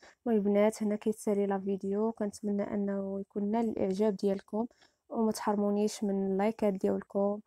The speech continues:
ومن كومونتير، واللي اول مره يزور القناه ما ينساش يضغط على زر الاشتراك ويفعل الجرس باش يبقى يتوصل دائما بالجديد.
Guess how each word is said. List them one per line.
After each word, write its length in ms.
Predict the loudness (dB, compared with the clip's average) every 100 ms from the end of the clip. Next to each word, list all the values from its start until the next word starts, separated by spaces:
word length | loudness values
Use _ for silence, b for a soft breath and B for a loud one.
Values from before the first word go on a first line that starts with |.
| _ _ 2
ومن 180 | 2
كومونتير، 880 | 4 0 2 0 0 4 4 4 2 -2 _ _ _
واللي 540 | 0 2 4 4 4
اول 300 | 4 4 4
مره 240 | 4 4 4
يزور 280 | 4 2
القناه 600 | 0 0 0 2 2 2 0 -6
ما 120 | -2
ينساش 400 | -2 0 -4 -2
يضغط 480 | 0 0 0 -2 -2
على 420 | -2 0 0 -2 -4
زر 300 | -2 -2 -2
الاشتراك 800 | -4 -10 -4 2 4 2 0 -2
ويفعل 380 | -2 -2 0
الجرس 580 | 0 2 2 2 0 -6 -20 _ _ _ -4
باش 200 | -2 -2
يبقى 380 | -4 -4 -4 -4
يتوصل 540 | -6 -4 -4 -2 0
دائما 400 | 0 -2 -2 -2
بالجديد. 880 | -2 0 0 2 2 2 4 4 2